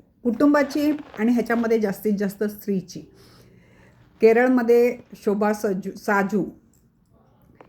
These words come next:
हिचा चेहरा आणि दुसऱ्या कोणाचं तरी शरीर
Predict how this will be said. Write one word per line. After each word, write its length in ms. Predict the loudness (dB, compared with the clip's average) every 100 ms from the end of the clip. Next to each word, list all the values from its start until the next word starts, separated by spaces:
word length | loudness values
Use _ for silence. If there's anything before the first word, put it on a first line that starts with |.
| _ -4
हिचा 560 | -4 0 2 2 0 -8 _ _ _ 0
चेहरा 320 | 4 4 4 -4 -10 _ _
आणि 200 | -4 -4
दुसऱ्या 380 | -4 -8 -6 -6
कोणाचं 420 | -6 -6 -4 -6 -6
तरी 200 | -4 -4
शरीर 400 | 0 2 2 0